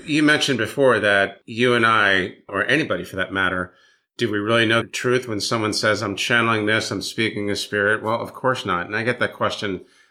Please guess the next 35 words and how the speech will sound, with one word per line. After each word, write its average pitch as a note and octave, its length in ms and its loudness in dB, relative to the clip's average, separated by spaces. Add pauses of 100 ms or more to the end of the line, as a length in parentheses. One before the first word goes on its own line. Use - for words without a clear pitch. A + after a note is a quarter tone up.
(100)
literally A2 640 2 (100)
every G#2+ 320 0
single F#2+ 380 -4
day F#2 420 -2
from F#2+ 220 -12
people. F#2+ 640 -8
My A2+ 180 -2
answer B2+ 320 2
is G2+ 100 -4
always G#2 220 0
the G2+ 60 -8
same. A2+ 320 -2
I A#2 140 0
don't B2+ 180 0
know. B2 140 2
It's - 160 -4
not A#2+ 180 0
really A2 160 2
my G#2 160 0
job G#2 440 -2
to G#2 100 -2
judge G#2+ 420 0
whether G2 340 0
this F#2+ 200 -4
is G#2 160 -8
a F#2+ 40 -8
truth G2+ 360 -6
or F#2+ 80 -4
not. G2+ 320 -2
This G2 180 -4
is G2+ 140 -10
what F#2+ 420 -6
people A2 300 -2
bring F#2+ 320 -2
forth. A2+ 520 2